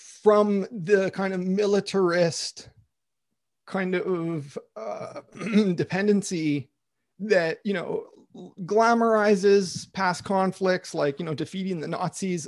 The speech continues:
obviously really important, but, like, what about just the abstract argument about the war, ma-, you know, the, the war machine writ large, the military industrial complex before Eisenhower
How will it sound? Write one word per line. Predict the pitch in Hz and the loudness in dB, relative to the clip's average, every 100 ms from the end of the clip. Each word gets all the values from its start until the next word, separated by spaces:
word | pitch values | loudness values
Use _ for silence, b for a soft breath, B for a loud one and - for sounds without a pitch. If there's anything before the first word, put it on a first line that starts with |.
| - | -8
obviously | 165 160 143 165 143 139 104 | -6 -6 -6 -4 -4 -6 -12
really | 156 160 147 | -10 -8 -6
important, | 131 180 254 208 208 | -8 -4 -2 0 2
but, | 185 - | 0 0
like, | 160 | -6
what | 175 254 233 | -4 2 4
about | 202 175 - | 4 2 -2
just | 160 | -8
the | 185 - | -8 -8
abstract | - 143 - 160 151 143 - - | -6 -8 -6 -2 -2 -2 -6 0
argument | 170 185 190 175 160 - | 0 0 -4 -4 -4 -6
about | 170 156 143 - _ _ - | 2 2 2 -2 _ _ -2
the | 160 | 0
war, | 160 185 175 | 4 4 2
ma-, | 185 | 0
you | 220 | -2
know, | 185 | -2
the, | 156 175 - | -2 -4 -2
the | 190 | -4
war | 165 180 | 0 0
machine | 180 180 170 160 151 127 _ _ _ | 0 -2 -4 -4 -4 -6 _ _ _
writ | 165 160 - 233 | -2 0 0 2
large, | 196 165 135 160 | 4 4 0 0
the | |
military | 208 202 190 180 | 2 2 2 -2
industrial | 175 170 - 160 | 0 -2 -2 -6
complex | - 151 160 147 170 | -2 -6 -4 -8 -8
before | 135 151 - - 226 185 139 - - | -2 -2 -2 0 6 6 4 0 -4
Eisenhower | 156 160 165 147 165 - - 110 | -2 -2 -2 -6 -6 -6 -6 -10